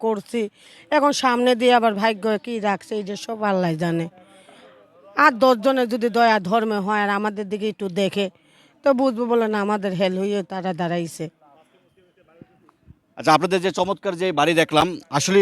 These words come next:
Speaker 2: মানে খুব শৌখিন বাড়ি, চমৎকার বাড়ি। আহ, এটার, এটার স্বপ্নটা কিভাবে আসলো, এত সুন্দর চমৎকার একটা বাড়ি করার?
Speaker 1: এটা ওই তো জায়গায়, বড় জায়গায় যায়, এইরকম দেখে শখ করতে, এইরকম শখ করতে করতে অনেক কষ্ট করতে, কষ্ট লাভ কইরে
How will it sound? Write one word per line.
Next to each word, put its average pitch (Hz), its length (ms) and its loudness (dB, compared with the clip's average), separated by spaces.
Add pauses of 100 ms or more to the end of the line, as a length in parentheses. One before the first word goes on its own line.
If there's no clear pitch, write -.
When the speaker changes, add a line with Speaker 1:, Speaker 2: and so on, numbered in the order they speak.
(120)
Speaker 2:
মানে 160 160 -2
খুব 165 100 -14 (120)
শৌখিন 180 420 -2 (100)
বাড়ি, 135 140 2 (100)
চমৎকার 147 420 0
বাড়ি। 139 180 2 (760)
আহ, 131 580 4 (560)
এটার, 196 280 4 (140)
এটার 220 220 -2
স্বপ্নটা 180 440 -2
কিভাবে 156 300 -2
আসলো, 104 220 -12 (180)
এত 120 80 -8 (100)
সুন্দর 131 220 0 (100)
চমৎকার 135 280 -4
একটা 110 140 -8
বাড়ি 113 100 -6
করার? 247 140 -6
Speaker 1:
এটা 269 160 4 (280)
ওই 349 200 0
তো 330 60 -2 (120)
জায়গায়, 262 360 2
বড় 247 200 0
জায়গায় 240 340 0
যায়, 220 220 0 (120)
এইরকম 240 340 0 (120)
দেখে 226 200 2
শখ 214 260 0 (120)
করতে, 240 240 -2 (100)
এইরকম 226 280 0
শখ 226 240 -2 (120)
করতে 247 240 -2
করতে 226 220 -4 (120)
অনেক 294 160 0 (120)
কষ্ট - 240 -4 (160)
করতে, 226 300 -2 (560)
কষ্ট 226 260 0 (160)
লাভ 226 160 -4 (200)
কইরে 247 300 0